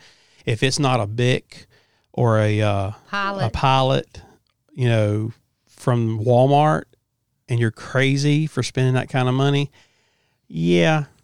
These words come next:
Speaker 1: Uh, like a friend of mine at church said, his wife spends money on shoes,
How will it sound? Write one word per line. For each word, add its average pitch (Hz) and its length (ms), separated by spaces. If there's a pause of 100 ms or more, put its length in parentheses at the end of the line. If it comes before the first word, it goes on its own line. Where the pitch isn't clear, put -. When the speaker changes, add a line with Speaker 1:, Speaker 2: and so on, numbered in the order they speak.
(1080)
Speaker 1:
Uh, 95 340
like 151 200
a 131 60
friend 165 260
of 147 60
mine 147 220
at - 80
church - 340
said, 151 380 (600)
his 170 220
wife 120 340
spends 139 380
money 135 280
on 113 160
shoes, 135 880